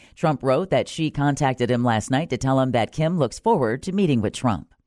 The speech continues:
An effort to continue the momentum of the March for Our Lives rallies begins in South Florida today. Students and alumni from Stoneman Douglas High School, other local student leaders, and elected officials will gather in Coral Springs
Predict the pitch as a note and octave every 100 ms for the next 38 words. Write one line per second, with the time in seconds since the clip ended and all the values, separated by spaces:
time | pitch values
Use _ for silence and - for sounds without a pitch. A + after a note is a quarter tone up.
0 | _ _ - - G#3+ A3 F#3+ G3+ F#3+ G3
1 | F#3+ G#3+ G3+ E3+ D#3+ D#3+ A3+ C4 G3 C3
2 | A#2 C3+ C#3+ C#3 C#3+ C3 B2+ C#3 E3+ E3
3 | B2+ G#2+ C#3 C#3 C#3 D3 F3 C#3+ B2+ B2+
4 | A#2 - B2 A#2 A2 - A2+ G#2 A#2+ E3
5 | - _ - - D#3+ D3+ - E3 C#3+ C3
6 | G3+ F3 A#2 F#2+ C3 A2+ - C#3+ B2+ A#2+
7 | B2+ A#2+ A2 C3+ C3+ - C#3+ C#3+ - C#3
8 | C3 B2+ C3+ B2 - D3+ C3+ B2 C#3 C3+
9 | C#3 B2+ C3+ B2 D3+ G3+ E3 B2+ - G#3
10 | - A#2 A2+ B2 B2 C3+ C#3 C3+ A2+ A2
11 | D#3+ B2 G#2+ - D#3 C3+ C3